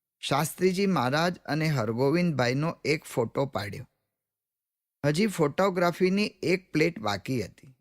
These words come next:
તેથી તેઓએ શાસ્ત્રીજી મહારાજનો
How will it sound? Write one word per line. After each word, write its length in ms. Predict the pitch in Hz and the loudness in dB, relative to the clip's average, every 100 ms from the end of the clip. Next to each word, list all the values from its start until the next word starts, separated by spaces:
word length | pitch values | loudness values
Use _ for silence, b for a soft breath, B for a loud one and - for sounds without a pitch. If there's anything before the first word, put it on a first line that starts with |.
| _ _ _ _ _ _ _ _ | _ _ _ _ _ _ _ _
તેથી 280 | 170 170 214 | -2 2 0
તેઓએ 480 | 185 147 143 185 196 | 2 0 2 2 2
શાસ્ત્રીજી 680 | - 123 120 - 175 180 | 0 -2 -2 -2 0 2
મહારાજનો 760 | 190 131 101 110 139 127 104 | 2 2 0 0 0 -2 -6